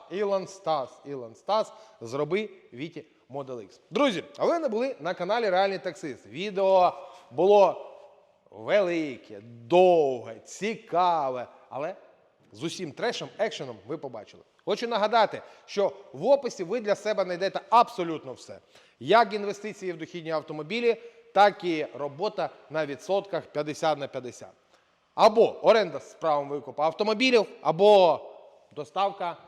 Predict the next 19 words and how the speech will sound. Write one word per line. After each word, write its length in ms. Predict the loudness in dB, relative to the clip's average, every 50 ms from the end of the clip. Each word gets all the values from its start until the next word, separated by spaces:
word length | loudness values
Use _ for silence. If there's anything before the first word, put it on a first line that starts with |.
| -20 _ _ _ _ _ _ _ _ _
пригон, 460 | -12 -12 -8 -4 -2 -2 -2 -2 -6 -12 -20 -20 -20 _ _ _ _ _ _ _ _ _ _ -14
ремонт, 480 | -10 -8 -2 0 2 2 0 0 -6 -12 -18 -20 _ _ _ _ _ _ -8
малярка, 440 | 0 4 4 6 4 4 0 -6 -6
покраска 600 | -6 -6 -2 0 2 2 2 2 0 -4 -8 -8 -8 -12 -20 -14 _
автомобілів 840 | -8 -8 -6 -6 -10 -10 -8 -8 -4 -4 -4 -4 -4 -10 -18 -16 _
під 180 | -10 -10 -10 -10
ключ 360 | -8 -6 -4 -4 -6 -8 -12 -20 _ _ _ -20
зі 240 | -14 -8 -8 -8
Штатів. 400 | -6 -2 -2 -2 -2 -4 -6 -14 -20 -20 _ _
Також 400 | -8 -4 0 2 2 2 2 -2
не 160 | -6 -6 -2
забувайте, 580 | -2 -2 0 4 6 6 6 6 4 0 -6
що 460 | -10 -10 -10 -4 0 2 2 2 2 0 -4 -14 -20 -20 -20
в 60 | -18
Штатах 500 | -18 -14 -4 0 2 2 2 2 0 -6 -8 -10 -18 -20 -20 _ -10
ми 100 | -8 -6
можемо 380 | -4 -2 -2 -2 -2 -4 -4
для 180 | -4 -2 0 2
вас 340 | 2 4 2 2 0 -4